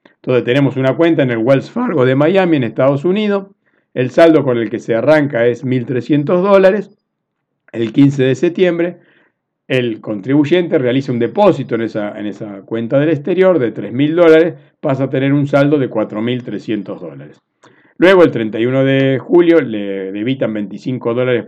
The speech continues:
como mantenimiento de la cuenta, su saldo disminuye. El treinta y uno de octubre,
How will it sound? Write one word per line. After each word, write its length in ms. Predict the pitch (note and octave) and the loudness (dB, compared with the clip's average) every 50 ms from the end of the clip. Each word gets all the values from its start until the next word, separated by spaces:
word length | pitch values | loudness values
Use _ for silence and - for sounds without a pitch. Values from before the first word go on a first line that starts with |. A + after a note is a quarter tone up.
| - _ _ _ _ _ _ | -12 _ _ _ _ _ _
como 260 | - G2 G2 G2 F#2+ | -16 -14 -12 -12 -10
mantenimiento 680 | F#2+ G2 F#2+ F#2+ G#2 G2+ G2+ G2+ G#2 A2 A#2 A#2 G#2 B2+ | -10 -10 -12 -10 -10 -10 -8 -6 -6 -6 -6 -4 -2 0
de 80 | B2+ C3+ | 2 4
la 80 | D#3 | 4
cuenta, 540 | D#3+ - G3 F#3+ F3+ E3 C#3 E3 E3+ F3+ - _ | 4 4 4 2 2 2 0 -4 -6 -8 -12 _
su 220 | _ _ G2+ F#2+ | _ _ -20 -20
saldo 440 | F2+ _ _ G#2+ G#2 G#2 G2 F#2+ F#2+ | -20 _ _ -12 -10 -10 -8 -6 -4
disminuye. 680 | G2+ A2+ A2+ C3 E3+ F#3+ G3 G3+ E3 C#3+ E3 D#3+ D3 D3 D3+ _ _ _ _ _ _ _ _ _ _ | -4 -2 -2 -2 -2 0 0 0 0 2 0 -2 -2 -4 -10 _ _ _ _ _ _ _ _ _ _
El 180 | - A#2+ A#2+ A2+ | -8 -6 -6 -4
treinta 360 | A2+ A#2 A#2 A2+ A2+ A#2+ A2+ | -4 -4 -4 -4 -4 -2 0
y 80 | B2+ | 2
uno 200 | C#3 C#3+ C#3 B2+ | 2 4 4 4
de 220 | B2 D3 E3+ F3+ F3 | 4 4 4 6 6
octubre, 580 | D#3+ C#3+ C3 - - A3 G#3 F3+ D3+ C3+ C#3 | 4 4 2 -2 0 2 4 4 4 4 0